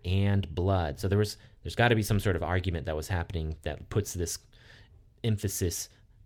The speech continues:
into context, so that it indicates that there was an argument here.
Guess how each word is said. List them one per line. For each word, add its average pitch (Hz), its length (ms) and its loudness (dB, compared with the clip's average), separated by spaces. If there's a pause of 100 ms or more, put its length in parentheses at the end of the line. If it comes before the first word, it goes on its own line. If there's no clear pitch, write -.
(160)
into 104 240 2
context, 92 640 -2
so 78 160 -2
that 87 180 -2 (220)
it - 100 -6
indicates 107 600 0 (340)
that 73 220 -4 (240)
there 78 100 -4
was 71 120 -4
an 76 60 -4
argument 110 440 2
here. 104 360 2